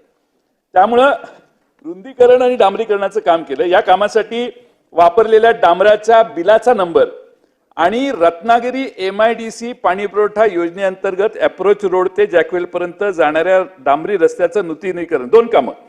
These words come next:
एक रेवस रेड्डी रोडचं आणि इकडे रत्नागिरी एमआयडीसी पाणीपुरवठा योजनेअंतर्गत अप्रोच रोड ते जॅकवेलपर्यंतच्या जाणाऱ्या डांबरी रस्त्याचे नूतनीकरण,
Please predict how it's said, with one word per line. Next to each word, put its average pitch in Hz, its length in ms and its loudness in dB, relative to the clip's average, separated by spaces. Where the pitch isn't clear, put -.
एक 196 180 2
रेवस 214 300 4
रेड्डी 208 220 2
रोडचं 208 440 4
आणि 202 200 2
इकडे 214 340 2
रत्नागिरी 202 640 0
एमआयडीसी 196 440 -4
पाणीपुरवठा 196 560 -2
योजनेअंतर्गत 185 640 -4
अप्रोच 185 380 -2
रोड 175 240 -4
ते 208 60 0
जॅकवेलपर्यंतच्या 170 800 -2
जाणाऱ्या 165 380 -2
डांबरी 170 320 -2
रस्त्याचे 175 460 -4
नूतनीकरण, 196 600 -6